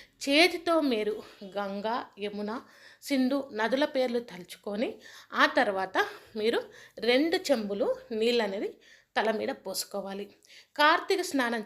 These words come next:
చేసేవాళ్ళు ముఖ్యంగా ఎలా చేయాలంటే షాంపులు, కుంకుడు రసం, సబ్బు ఇలాంటివి వాడకూడదు. అవి నిషేధం అన్నమాట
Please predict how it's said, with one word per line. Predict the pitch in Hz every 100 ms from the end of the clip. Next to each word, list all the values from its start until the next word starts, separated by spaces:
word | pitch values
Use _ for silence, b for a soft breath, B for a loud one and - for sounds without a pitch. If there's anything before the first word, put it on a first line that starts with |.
| -
చేసేవాళ్ళు | 185 - 220 185 202 269 508 - B B 247
ముఖ్యంగా | 277 - 359 349 294 202
ఎలా | 202 233 247
చేయాలంటే | 226 202 196 196 277 277
షాంపులు, | - 226 254 285 285 247 262 254 B B B -
కుంకుడు | 233 247 302 262
రసం, | 233 226 233 - b b
సబ్బు | - - 208 185 220 247 240
ఇలాంటివి | 220 214 208 202 254 170
వాడకూడదు. | 175 175 180 180 180 175 - B B B -
అవి | 233 294 233
నిషేధం | 208 226 208 202
అన్నమాట | 185 185 180